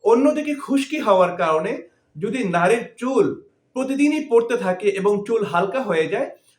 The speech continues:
তাহলে দিনের পর দিন নারীর সৌন্দর্য কমে আসে। এখন অনেকেই বলবেন, "আচ্ছা, হিজাবের উপকারিতা তো বুঝলাম, তাহলে নেকাবের উপকারিতা কি?"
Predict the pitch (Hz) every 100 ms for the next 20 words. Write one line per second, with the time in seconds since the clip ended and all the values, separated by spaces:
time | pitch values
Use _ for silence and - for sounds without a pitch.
0 | _ - 220 240 240 220 233 226 208 180
1 | 202 285 - _ _ 170 180 220 - 196
2 | 196 226 - 277 285 277 208 170 170 165
3 | 160 _ _ _ _ - 240 285 269 269
4 | 269 269 226 214 208 202 226 170 196 240
5 | 262 269 254 254 240 226 226 226 226 185
6 | 160 170 156 - - _ _ _ _ _
7 | _ _ 320 233 247 202 196 247 277 285
8 | 247 233 226 196 196 196 190 190